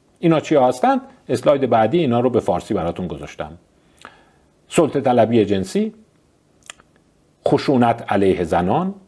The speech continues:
پذیرش خشونت بین فردی، شاخص روانپریشی آیزنک یا سایکوتیسیسم،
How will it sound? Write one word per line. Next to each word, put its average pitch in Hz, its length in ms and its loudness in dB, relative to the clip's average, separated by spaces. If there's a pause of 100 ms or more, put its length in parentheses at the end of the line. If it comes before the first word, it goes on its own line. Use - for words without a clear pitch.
(300)
پذیرش 110 540 0
خشونت 95 600 -4
بین 85 320 -4
فردی، 131 540 -6
شاخص - 480 -2
روانپریشی 90 1040 -4 (140)
آیزنک 160 580 -4 (260)
یا 95 240 -6
سایکوتیسیسم، 170 800 -2